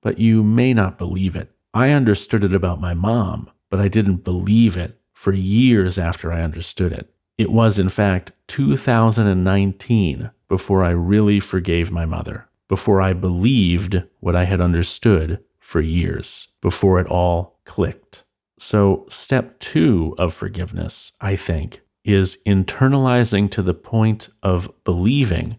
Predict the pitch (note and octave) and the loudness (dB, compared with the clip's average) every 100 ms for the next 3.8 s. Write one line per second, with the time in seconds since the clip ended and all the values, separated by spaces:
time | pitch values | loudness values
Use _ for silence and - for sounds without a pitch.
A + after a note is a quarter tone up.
0 | _ - G#2 A#2 A#2+ G#2 G2+ G2+ - G2+ | _ 0 2 4 4 4 2 2 -2 -2
1 | F#2+ F#2 F#2 F2 E2+ G2 F#2 F2 F2+ - | 0 0 -2 -2 0 2 2 0 -4 -6
2 | - F#2 F2+ D#2+ - - F#2 E2+ E2 E2 | -4 -2 0 -2 -2 0 2 2 2 0
3 | D#2 - E2+ E2+ - D2+ D#2+ A#2+ | -4 -4 -6 -6 -6 -4 -4 -8